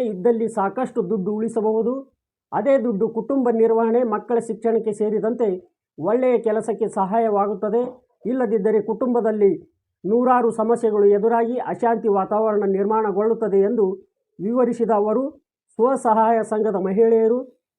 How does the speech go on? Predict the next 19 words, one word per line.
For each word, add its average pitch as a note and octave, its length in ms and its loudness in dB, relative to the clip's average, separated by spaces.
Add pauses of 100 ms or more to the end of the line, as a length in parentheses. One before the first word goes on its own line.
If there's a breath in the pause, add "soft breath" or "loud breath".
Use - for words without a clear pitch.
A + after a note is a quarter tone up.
(100)
ಜನರಲ್ಲಿ A#3+ 560 0
ಜಾಗೃತಿ A3 520 0
ಮೂಡಿಸುವ A3 460 0
ಕೆಲಸ G#3+ 360 -2
ಮಾಡಬೇಕು. G3 840 -2 (280)
ಅಂದಾಗ A3+ 440 0
ಮಾತ್ರ A3 440 0
ಮಾದಕ G3 420 -2
ಮುಕ್ತ G#3+ 300 -2
ಸಮಾಜ G3+ 420 -2
ನಿರ್ಮಾಣ G3+ 460 2
ಮಾಡಲು G3 380 0 (540)
ಸಾಧ್ಯವಾಗುತ್ತದೆ F#3+ 800 0 (180)
ಎಂದರು. G#3+ 320 -2 (1700)
ತಾಲೂಕು B3 400 0
ಆರೋಗ್ಯಾಧಿಕಾರಿ A#3 920 2 (840)
ಅಶೋಕ್ A3+ 420 -2
ಮೈಲಾರೆ A#3 400 4
ಮಾತನಾಡಿ, A3+ 540 2